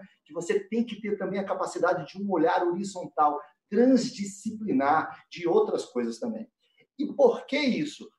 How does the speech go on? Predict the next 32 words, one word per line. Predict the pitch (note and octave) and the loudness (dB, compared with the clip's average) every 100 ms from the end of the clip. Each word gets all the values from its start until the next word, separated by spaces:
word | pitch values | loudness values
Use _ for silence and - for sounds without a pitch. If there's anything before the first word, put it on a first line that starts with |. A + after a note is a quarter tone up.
| _ | _
Porque | G3+ G3 A#3 | -8 6 6
o | F#3+ | 6
mundo | A3+ D4+ E4+ | 2 0 -2
do | |
futuro | - G#3 - G3 A3+ | -4 -8 -8 -6 -4
será | A3 G#3+ | -2 0
um | G#3 | 0
mundo | F3+ A#3 A3+ | 2 2 2
movido | G3 G3 A#3 A#3 | 2 0 0 2
à | A3+ | 2
inovação, | A#3 A3+ C4+ - F3 C#3+ | 2 2 0 -2 -2 0
não | A#2 | -2
tem | C#3+ D3 | -6 -10
quem | D#3 | -8
negue | C#3 C#3 B2 A#2+ D#3+ | -6 -4 -6 -10 -10
isso, | - - - - | -12 -18 -16 -14
à | A#3+ | -12
criatividade. | - A3 A3+ G3+ G3+ F3+ G3 G#3+ G3+ - - _ _ _ _ | -4 4 6 6 0 -4 0 2 0 -2 -12 _ _ _ _
E | G3 | 2
a | B3+ - | 2 2
criatividade, | D4+ G4 A#3+ G#3+ - - C3 E3 - - - | 2 4 4 0 -4 2 4 4 0 -4 -4
quase | A2 A2+ - - | 0 0 -4 -10
sempre, | - D3 F3+ F3 G2+ G2 - _ _ _ | -4 -2 -2 -6 -10 -10 -12 _ _ _
ela | E3+ G3 | 4 6
é | - | 2
fruto | - - A3 A3+ - - - - - | 0 -6 0 0 0 -8 -8 -10 2
da | F#3 | 4
junção | F3+ E3+ B3 C4 - F3 E3 C#3+ - | 4 2 0 0 0 4 6 4 2
ou | A3 | 0
até | - A#3+ | 6 6
da | A#3+ | 6
colisão | - - B3+ C#4 B3+ - F3 G#3+ G3 | 0 -4 0 2 2 2 2 4 0